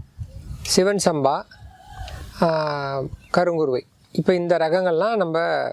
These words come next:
நடவு பண்ணிட்டு இருக்கோம். இதை சார்ந்து இல்லாம நம்ம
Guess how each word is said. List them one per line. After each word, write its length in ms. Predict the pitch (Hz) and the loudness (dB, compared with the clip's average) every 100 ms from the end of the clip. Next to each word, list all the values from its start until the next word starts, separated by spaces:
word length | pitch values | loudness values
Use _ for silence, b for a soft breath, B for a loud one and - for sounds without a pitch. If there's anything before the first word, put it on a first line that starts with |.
| - | -8
நடவு 340 | - 147 139 123 | -8 -2 -2 -2
பண்ணிட்டு 260 | 120 110 | -6 -8
இருக்கோம். 220 | 113 - - B B B B | -12 -12 -14 B B B B
இதை 480 | 175 208 220 208 196 | 2 4 2 2 0
சார்ந்து 960 | 165 180 196 240 240 233 247 240 240 - _ _ - | 0 0 2 0 0 0 2 2 0 -4 _ _ 0
இல்லாம 600 | 180 180 165 185 226 233 | 2 2 2 0 0 -2
நம்ம 460 | 180 170 170 165 | 0 0 2 0